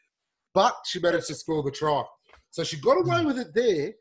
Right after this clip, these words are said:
Speaker 1: but she tried to push her luck a little bit too far.
Speaker 2: She
Speaker 1: Now,
Speaker 2: showed.
Speaker 1: now, the thing is with the N R L W, we don't watch enough of the actual rugby league women's season. I think it's a Harvey Norman season. But the N R L W,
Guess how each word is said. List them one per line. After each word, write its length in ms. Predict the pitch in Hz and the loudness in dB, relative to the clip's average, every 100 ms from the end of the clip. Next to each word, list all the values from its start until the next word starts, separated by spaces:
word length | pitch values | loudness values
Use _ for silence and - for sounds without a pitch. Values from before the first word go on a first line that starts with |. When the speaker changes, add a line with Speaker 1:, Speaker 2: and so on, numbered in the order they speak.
| _ _ - | _ _ -4
Speaker 1:
but 120 | 185 | -4
she 140 | 180 | -4
tried 400 | 139 - 233 269 | -6 -2 0 0
to 80 | 277 | -2
push 300 | - 240 - | -4 -2 0
her 80 | 208 | 2
luck 260 | 190 175 160 | 2 0 0
a 60 | |
little 180 | 170 202 | 0 0
bit 140 | 226 | -4
too 200 | - 208 | -4 -4
far. 380 | 196 - 175 127 - - | -2 0 2 0 -4 -8
Speaker 2:
She 60 | 131 | -6
Speaker 1:
Now, 60 | |
Speaker 2:
showed. 540 | 123 - 127 127 92 92 _ _ _ _ - | -2 2 4 4 2 -4 _ _ _ _ 0
Speaker 1:
now, 180 | 180 185 | 4 4
the 140 | 185 | 2
thing 220 | 269 277 | 0 0
is 120 | 254 | 0
with 140 | 233 170 | 0 -2
the 120 | 196 | 0
N 80 | 226 | 2
R 140 | 226 202 | 2 2
L 80 | |
W, 520 | 151 151 139 123 139 269 _ _ - - | 2 0 -2 -4 -8 -10 _ _ -20 -6
we 60 | 151 | 2
don't 240 | 214 262 | 2 2
watch 200 | 226 226 | 0 -2
enough 280 | 185 170 170 | 0 0 0
of 100 | 147 | -4
the 180 | 139 139 | -2 0
actual 300 | 151 - 143 | -2 -2 -4
rugby 240 | 139 123 | -4 -2
league 240 | 131 131 123 _ 117 | -2 -2 -4 _ -8
women's 320 | 135 131 123 - | -6 -6 -10 -14
season. 400 | - 131 123 160 | -6 -4 -4 -8
I 20 | 170 | -8
think 140 | 170 | -10
it's 100 | 143 | -8
a 80 | 127 | -6
Harvey 300 | 135 143 131 | -2 -2 -4
Norman 260 | 127 127 120 | -6 -8 -10
season. 400 | - 117 165 - _ _ _ _ | -12 -12 -12 -16 _ _ _ _
But 160 | 156 139 | -10 -4
the 140 | 170 | 2
N 100 | 247 | 4
R 140 | 277 202 | 6 4
L 160 | 202 | 2
W, 480 | 156 147 135 98 104 | 2 0 0 -6 -14